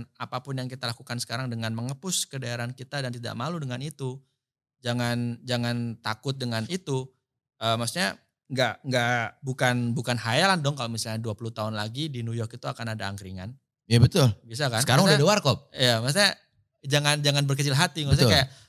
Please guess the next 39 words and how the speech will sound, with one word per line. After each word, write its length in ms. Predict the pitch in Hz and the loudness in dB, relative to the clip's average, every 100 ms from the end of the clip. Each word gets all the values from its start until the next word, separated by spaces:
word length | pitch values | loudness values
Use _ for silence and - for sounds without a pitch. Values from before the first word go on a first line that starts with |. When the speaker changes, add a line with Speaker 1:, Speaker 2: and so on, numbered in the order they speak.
| _ | _
Speaker 1:
harus, 240 | - 127 | -4 -2
itu 120 | 139 233 | 0 0
harus 80 | 175 | 0
dimulai 320 | 135 135 131 | 0 0 0
dari 160 | 117 113 | -2 -4
sekarang 400 | 139 143 131 117 | 0 0 0 -4
gitu 160 | 110 | -8
loh. 140 | 98 95 | -8 -2
Speaker 2:
Betul. 160 | 98 | 4
Speaker 1:
Dan 80 | 95 | 4
Jepang 320 | 113 127 - 139 | 4 -2 0 0
pun 140 | 233 | 0
juga 180 | 190 135 | 0 0
memulai 380 | 127 135 131 135 | 0 2 2 0
itu 80 | |
di, 100 | 202 | -2
ketika 380 | 160 135 131 127 | -6 -10 -4 -4
di 80 | 120 | -4
bom 160 | 120 113 | -4 -2
Hiroshima 340 | 117 110 113 | -2 -4 -4
Nagasaki 540 | 107 107 98 151 151 | -6 -8 -6 -4 -4
kan. 220 | 113 95 - | -8 -10 -8
Speaker 2:
Mm. 220 | 90 82 80 - - _ | 0 2 0 -4 -14 _
Speaker 1:
Korea 460 | _ 180 175 190 214 | _ 4 4 4 2
pun 160 | - 180 | 0 -4
memulai 460 | 160 160 160 156 | -2 2 4 2
itu 80 | 170 | 0
di 80 | 175 | -4
tahun 240 | 139 135 | 0 0
sembilan 320 | 143 139 117 120 | 0 -2 -2 0
enam, 180 | 135 110 | -2 2
Speaker 2:
Waktu 160 | 101 98 | 4 6
Speaker 1:
kan. 80 | |
Speaker 2:
mereka 160 | 113 110 | 6 6
resesi 320 | 110 110 110 | 6 6 6
ekonomi. 480 | 107 107 113 110 95 | 6 6 6 6 4
Speaker 1:
Iya, 240 | 131 117 | 2 2
Speaker 2:
Hmm. 80 | 110 | 6
Speaker 1:
maksudnya 220 | 98 92 | 6 4